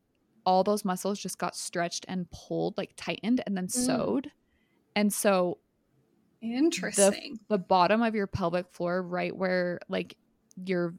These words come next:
Speaker 1: vagina is, is stretched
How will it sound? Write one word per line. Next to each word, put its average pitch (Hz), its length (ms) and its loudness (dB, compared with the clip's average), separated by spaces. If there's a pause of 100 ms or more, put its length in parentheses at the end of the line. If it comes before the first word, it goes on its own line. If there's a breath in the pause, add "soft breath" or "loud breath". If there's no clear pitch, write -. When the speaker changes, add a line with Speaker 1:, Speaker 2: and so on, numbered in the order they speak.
(120)
Speaker 1:
vagina 180 520 -4
is, 285 520 -2 (1040 soft breath)
is 190 360 4 (160)
stretched - 1000 -2